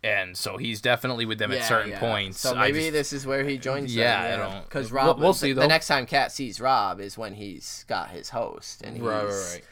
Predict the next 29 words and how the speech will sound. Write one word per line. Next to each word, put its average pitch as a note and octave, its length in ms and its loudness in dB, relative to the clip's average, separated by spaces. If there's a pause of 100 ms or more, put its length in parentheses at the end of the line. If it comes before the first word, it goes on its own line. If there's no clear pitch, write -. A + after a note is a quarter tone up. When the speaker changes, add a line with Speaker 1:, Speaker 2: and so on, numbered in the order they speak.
(160)
Speaker 2:
coming F2 320 -6
south. A#2 340 0
I F#2+ 160 -2
believe. G2 1300 -10
I A2 120 -8
don't C3 160 -6
think E3 160 -4
she - 140 -10
makes E2+ 220 -12
it - 40 -18
back - 200 -16
to - 60 -16
Winter. - 260 -10
Yeah, F3 200 0
she - 160 -4
doesn't G#2+ 220 -2
make F#2+ 140 -14
it - 60 -20
back C#2+ 180 -16
to D#2+ 60 -12
Winterfell. - 380 -16 (300)
Fuck G3+ 260 6
off. C3 260 4 (100)
Anyway, B2 500 0 (200)
here F#3 240 2
we B2+ 160 0
are. G2 320 -2 (240)
So C3 560 2 (300)
they, C3+ 640 -2